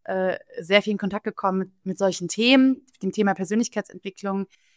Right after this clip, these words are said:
Vielleicht kannst du ein bisschen einrahmen mal, was dieser Begriff eigentlich bedeutet oder was wir darunter verstehen können, dass wir auch alle abholen, die da vielleicht noch gar nicht so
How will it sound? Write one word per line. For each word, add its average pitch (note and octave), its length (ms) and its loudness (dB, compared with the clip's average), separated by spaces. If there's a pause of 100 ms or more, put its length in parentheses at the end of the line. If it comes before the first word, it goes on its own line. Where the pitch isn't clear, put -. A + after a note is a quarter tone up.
(160)
Vielleicht G#3+ 240 2
kannst B3+ 400 4
du C#4 180 4
ein A3 140 2
bisschen B3+ 560 2 (100)
einrahmen A#3 600 6
mal, G3+ 260 2
was F#3+ 240 4
dieser F#3+ 220 -8
Begriff G3+ 500 -2
eigentlich G3+ 520 -2
bedeutet G#3+ 500 6
oder G3 180 0
was F#3+ 140 -2
wir G3 80 -6
darunter F#3 320 -8
verstehen A3+ 640 0
können, B3+ 320 2 (320)
dass - 160 -6
wir - 100 2
auch - 100 0
alle G#3 220 8
abholen, G3+ 400 4
die G3 120 -2
da F#3 100 0
vielleicht F#3+ 220 -2
noch F#3 140 -8
gar E3 180 2
nicht F#3+ 160 -4
so F#3 260 -2